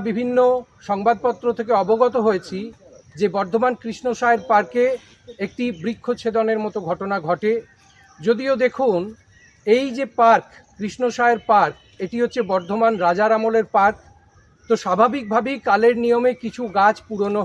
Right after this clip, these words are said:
হয়ে যায়, তাদেরকে বিদায় নিতে হয় এবং সেই জায়গা ভরাট করতে আসে নবীনরা। তাই এই অনুষ্ঠানের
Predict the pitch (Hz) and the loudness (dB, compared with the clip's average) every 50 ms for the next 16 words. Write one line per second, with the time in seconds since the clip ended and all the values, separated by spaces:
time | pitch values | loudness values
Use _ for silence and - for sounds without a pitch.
0 | 147 170 170 185 190 180 214 214 226 247 247 - _ _ _ _ - - _ - | -2 -2 -2 0 0 2 4 4 4 2 0 -6 _ _ _ _ -20 -20 _ -6
1 | 180 180 190 226 208 - 247 208 160 180 202 175 220 214 220 196 196 185 - 185 | -4 0 0 0 0 -2 -4 -6 -4 -4 0 4 4 4 4 4 0 -2 -4 -4
2 | 165 - - 113 95 - - - - - _ - - - - - 180 185 220 247 | -4 -6 -6 -10 -16 -16 -18 -20 -20 -20 _ -20 -20 -20 -12 -6 -2 2 2 2
3 | 254 220 - - 220 233 254 247 214 233 226 220 233 247 247 269 277 - _ _ | 2 0 2 2 2 4 2 2 4 4 4 6 6 4 4 4 2 0 _ _
4 | _ 123 120 117 185 202 220 226 - - - 254 233 - - 254 233 220 202 - | _ -12 -6 -2 2 2 2 2 2 0 0 -2 -2 0 2 4 4 4 4 2
5 | - 254 254 277 247 - - 190 196 202 202 202 208 240 233 233 208 180 156 123 | 0 0 0 -2 -4 -8 -8 -4 -2 0 0 0 0 -2 -2 0 0 0 -2 -2
6 | 110 - - _ - _ _ _ _ _ 214 208 226 240 247 247 240 226 226 240 | -4 -8 -16 _ -20 _ _ _ _ _ 4 4 4 4 4 2 4 2 0 0
7 | 240 - - - 247 240 240 240 | -2 -4 -6 -4 -2 -2 -2 -2